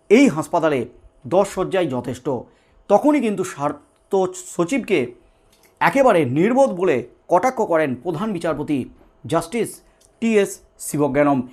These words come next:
এবং তার সাথে সাথে তিনি কিন্তু স্পষ্ট বলেন যে, "আমার রাজ্যে চেন্নাই গিয়ে দেখে আসবেন সেখানে চিকিৎসকরা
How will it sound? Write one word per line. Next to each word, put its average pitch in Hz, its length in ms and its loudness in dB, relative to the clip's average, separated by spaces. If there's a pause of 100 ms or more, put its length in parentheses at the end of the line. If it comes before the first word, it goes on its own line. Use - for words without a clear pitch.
(180)
এবং 269 260 6
তার 202 240 2
সাথে 143 300 -6
সাথে 185 280 -2
তিনি 220 340 -2
কিন্তু 220 260 -2
স্পষ্ট 160 380 -4
বলেন 151 520 2 (500)
যে, 185 240 4 (420)
"আমার 247 340 4
রাজ্যে 165 480 0
চেন্নাই 226 440 -2
গিয়ে 190 240 0
দেখে 156 380 0
আসবেন 196 500 0 (220)
সেখানে 202 480 -4 (180)
চিকিৎসকরা 247 800 -2